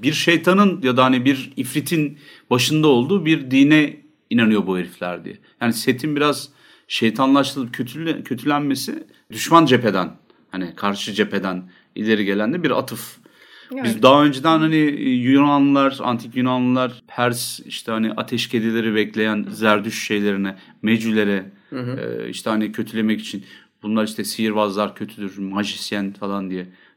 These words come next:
Speaker 1: çaktıklarını anlatmıştık hatırlıyorsunuz.
Speaker 2: Evet. Hı.
Speaker 1: Power App'te falan da konuştuk hatta ama.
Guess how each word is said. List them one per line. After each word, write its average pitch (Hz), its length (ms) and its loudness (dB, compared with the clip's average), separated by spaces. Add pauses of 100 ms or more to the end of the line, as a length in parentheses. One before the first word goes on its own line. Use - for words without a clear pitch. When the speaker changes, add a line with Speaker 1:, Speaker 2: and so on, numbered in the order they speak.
Speaker 1:
çaktıklarını - 580 -4
anlatmıştık 185 560 0
hatırlıyorsunuz. 113 540 -2 (120)
Speaker 2:
Evet. - 100 -10
Hı. - 60 -16 (200)
Speaker 1:
Power 117 300 0
App'te 110 160 -8
falan 139 300 -2
da 104 80 -6
konuştuk - 360 -14
hatta - 240 -16
ama. 185 180 -14